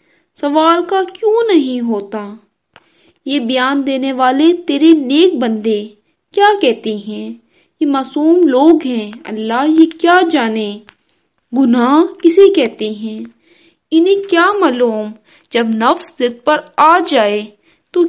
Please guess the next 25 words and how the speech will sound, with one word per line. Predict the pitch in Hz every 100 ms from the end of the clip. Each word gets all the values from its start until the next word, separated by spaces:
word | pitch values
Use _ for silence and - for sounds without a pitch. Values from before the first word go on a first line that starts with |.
| -
کیا | 339 349 359
ہوتا | 294 214 - 208 214
ہے؟ | 214 220 - _ _ _ _ -
انہیں | 330 381 415
خبر | 330 320 381
ہی | 349 294
نہیں | 233 233 233 240 -
کہ | 349 359 233 - _ _ _ _ -
ایک | 226 247 -
عمر | 247 277 320 320 -
ایسی | 285 285 403 - -
آتی | 226 - 214 214
ہے | 208 208 202
کہ | 240 254 320 339 - _ -
کوئی | 320 247
بیان | 240 233 269 302 240 226 - -
اثر | 254 339
نہیں | 320 240 277 381 392
کرتا، | 240 208 208 202 208 _ _ _ _ _ _ _ _ _ _ -
بندہ | 220 214 202 202 240 285 392 - - _
جہنم | - 247 247 294 330 339
تک | 320 403
سے | - 339
نہیں | 254 233 233 233
ڈرتا۔ | 208 202 202